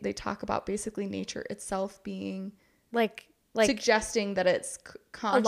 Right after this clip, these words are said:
Speaker 2: alive.
Speaker 1: yeah,
Speaker 2: Yeah.
Speaker 1: or has some, I don't know, sentience to it. And so that, I thought that was kind of interesting to see. I'm, I'm trying to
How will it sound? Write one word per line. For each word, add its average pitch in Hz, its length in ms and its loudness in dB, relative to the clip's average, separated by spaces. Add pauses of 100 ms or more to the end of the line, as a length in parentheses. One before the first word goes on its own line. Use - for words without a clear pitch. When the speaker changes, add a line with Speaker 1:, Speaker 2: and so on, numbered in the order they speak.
Speaker 2:
alive. 208 540 4
Speaker 1:
yeah, - 160 4
Speaker 2:
Yeah. 214 400 4 (260)
Speaker 1:
or 202 140 0
has 185 300 -2
some, 185 600 -6
I - 80 -8
don't - 120 -12
know, - 140 -8 (120)
sentience 220 540 -4
to 262 180 2
it. 156 200 2 (720)
And 196 600 0 (360)
so - 160 2
that, 226 320 4 (160)
I 254 160 2
thought 214 160 0
that 214 120 2
was 220 140 0
kind 262 160 -2
of 254 140 -4
interesting 262 560 -4
to 240 80 -4
see. 202 460 -4 (1600)
I'm, 208 120 -2
I'm 226 140 -2
trying 233 300 -2
to 233 100 -2